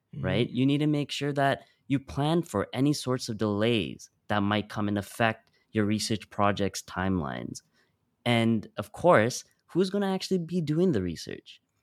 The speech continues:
Speaker 2: Do you have the proper staff in place to help you l-, carry out that project? Are you working with collaborators?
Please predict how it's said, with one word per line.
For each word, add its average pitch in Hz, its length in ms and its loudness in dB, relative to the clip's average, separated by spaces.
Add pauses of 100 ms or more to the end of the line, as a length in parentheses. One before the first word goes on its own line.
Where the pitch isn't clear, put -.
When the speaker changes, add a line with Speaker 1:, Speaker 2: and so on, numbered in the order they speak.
(100)
Speaker 2:
Do 131 80 2
you 139 80 6
have 151 300 -2
the 151 60 -2
proper 131 400 -2
staff 113 480 2
in 110 200 0
place 107 440 -4 (180)
to - 80 -8
help 113 320 0
you 113 340 4
l-, 101 180 -8 (440)
carry 131 260 4
out 147 200 2
that - 180 -2
project? 73 500 -6 (280)
Are 107 80 0
you 113 120 4
working 123 300 4
with 131 140 0
collaborators? 120 920 0